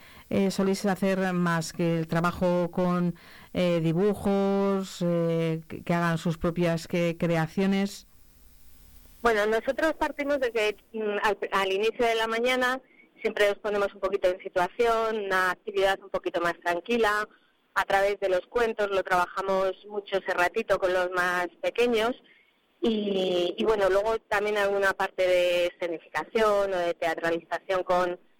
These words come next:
Speaker 2: con ellos, en los que pueden participar con, con los disfraces, con marionetas y demás, un poco a través de la tra-,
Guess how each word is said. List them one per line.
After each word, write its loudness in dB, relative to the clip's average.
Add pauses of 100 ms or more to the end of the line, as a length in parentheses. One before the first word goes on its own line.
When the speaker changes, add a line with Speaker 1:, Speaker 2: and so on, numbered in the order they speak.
(220)
Speaker 2:
con 2
ellos, 2
en 2
los 0
que -8
pueden 0
participar -2
con, 0 (380)
con 0
los 0
disfraces, -2 (520)
con 2
marionetas 2
y -8
demás, 0
un -20
poco -2
a -2
través 0
de 2
la 0
tra-, 0